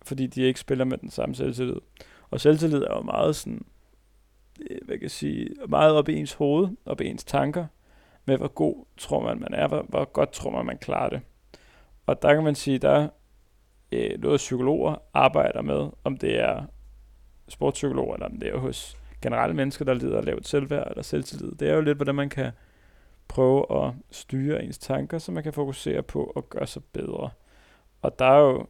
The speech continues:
hvert fald sportspsykologien, der er jo i hvert fald et aspekt der, man kan bruge den til ligesom at hjælpe folk med at holde deres mentale game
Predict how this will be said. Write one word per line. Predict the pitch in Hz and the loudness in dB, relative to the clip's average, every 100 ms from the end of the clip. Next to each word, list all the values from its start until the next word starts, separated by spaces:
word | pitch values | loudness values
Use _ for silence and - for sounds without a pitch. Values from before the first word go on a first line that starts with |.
| - | -6
hvert | 64 | -6
fald | - 53 | -6 -12
sportspsykologien, | - - - 71 57 - - | -8 -6 -4 -4 -8 -8 -14
der | - | -8
er | 60 | -2
jo | |
i | 60 | -2
hvert | - | -2
fald | - | -6
et | - | -8
aspekt | - 120 135 | -10 -12 -8
der, | 143 - | -4 -4
man | - - | -6 -14
kan | - 147 139 _ _ _ _ | -10 -12 -12 _ _ _ _
bruge | - 139 139 | -10 -8 -4
den | - - - - | -2 -4 -6 -18
til | - - | -6 -6
ligesom | 135 - - | -6 -8 -10
at | - 135 - - _ | -8 -8 -10 -20 _
hjælpe | 139 143 147 180 | 6 6 8 2
folk | 139 135 120 | 4 2 2
med | - | -2
at | 135 139 | 0 0
holde | 139 139 | 0 0
deres | - - - | 0 -2 -4
mentale | 139 - - - 165 | -6 -4 -4 -4 -4
game | 139 131 135 | -2 -2 -2